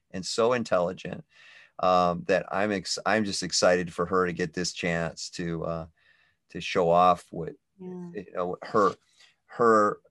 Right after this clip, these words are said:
Speaker 1: um, use and understanding of where she's at and what she feels people need to understand in providing, um, cell signaling, uh, uh, pathways,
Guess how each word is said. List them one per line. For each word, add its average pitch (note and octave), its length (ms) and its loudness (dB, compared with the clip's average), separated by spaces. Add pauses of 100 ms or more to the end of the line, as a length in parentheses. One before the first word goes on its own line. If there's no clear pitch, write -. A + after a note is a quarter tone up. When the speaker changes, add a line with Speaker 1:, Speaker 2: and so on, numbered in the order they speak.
(160)
Speaker 1:
um, G2 360 -10
use G#2 600 0
and F#2 260 -4
understanding F2+ 880 -4
of F2+ 180 -6
where F#2 360 0
she's F#2+ 560 -6
at D#2+ 400 -2
and F2 120 -8
what F2 360 -4
she - 260 -8
feels F2+ 300 -8
people F#2+ 320 -12
need F2+ 180 -8
to - 140 -8
understand F2 680 -8
in E2+ 220 -10 (100)
providing, F2 640 0 (600)
um, - 420 -8 (260)
cell G2+ 320 2
signaling, F#2+ 720 -2 (140)
uh, F2+ 320 -8 (480)
uh, F#2+ 140 -8
pathways, G2+ 1000 0